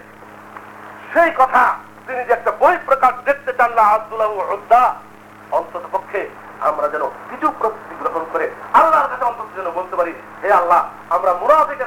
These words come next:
খাতা থেকে নামটা কাটানোর জন্য আমরা এই চেষ্টা করেছি, তোমার সামনে নজরানা পেশ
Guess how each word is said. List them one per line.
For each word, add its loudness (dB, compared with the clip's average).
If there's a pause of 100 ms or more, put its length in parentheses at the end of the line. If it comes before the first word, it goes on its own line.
খাতা -4
থেকে -6 (160)
নামটা 2
কাটানোর 0
জন্য 0 (120)
আমরা 4 (120)
এই 0
চেষ্টা 2 (120)
করেছি, 0
তোমার 2
সামনে -4
নজরানা 2
পেশ -8